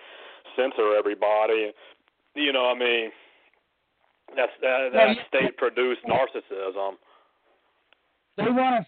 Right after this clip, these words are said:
Speaker 2: censor you. They wanna tell you you don't have a right to your opinion and tell you to shut up. Meanwhile,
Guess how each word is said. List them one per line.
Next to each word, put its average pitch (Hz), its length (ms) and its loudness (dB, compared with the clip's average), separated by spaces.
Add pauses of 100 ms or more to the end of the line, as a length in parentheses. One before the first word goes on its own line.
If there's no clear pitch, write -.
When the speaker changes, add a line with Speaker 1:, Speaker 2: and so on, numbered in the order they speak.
Speaker 2:
censor 226 400 -2
you. 202 320 -4
They 170 160 -2
wanna 180 340 -4
tell 196 140 -2
you 180 140 -4
you 180 240 -4
don't 196 160 -4
have 175 220 -2
a 165 160 -2
right 175 180 -4
to 160 100 -10
your 160 240 -6
opinion 143 580 -6 (520)
and 151 140 -2
tell 180 180 2
you 190 180 0
to 208 140 -2 (100)
shut 175 180 -2
up. 147 200 -2 (600)
Meanwhile, 190 880 0